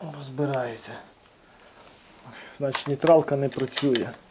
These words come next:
В коробці видно зломаний. Загалом працює так. Нічого, нічого.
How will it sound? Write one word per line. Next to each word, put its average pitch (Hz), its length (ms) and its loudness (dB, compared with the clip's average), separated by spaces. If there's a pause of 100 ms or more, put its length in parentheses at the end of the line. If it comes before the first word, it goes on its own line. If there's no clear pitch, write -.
В - 60 -20
коробці 135 440 0
видно 135 280 0
зломаний. 127 560 -2 (2500)
Загалом 143 460 2
працює 247 460 2
так. 262 320 2 (840)
Нічого, 240 640 2
нічого. 226 560 0